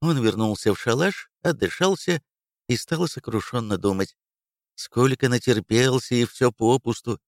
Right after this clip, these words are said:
Красот, конечно, навидался, зато книги не видел. Поистине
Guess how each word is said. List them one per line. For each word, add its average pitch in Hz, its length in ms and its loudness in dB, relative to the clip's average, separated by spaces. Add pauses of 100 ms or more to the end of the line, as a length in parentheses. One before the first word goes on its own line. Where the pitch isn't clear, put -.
(280)
Красот, 110 600 4
конечно, 123 580 0
навидался, 120 720 2
зато 120 340 4
книги 127 680 -2 (260)
не 101 200 0
видел. 143 460 0 (640)
Поистине 113 760 0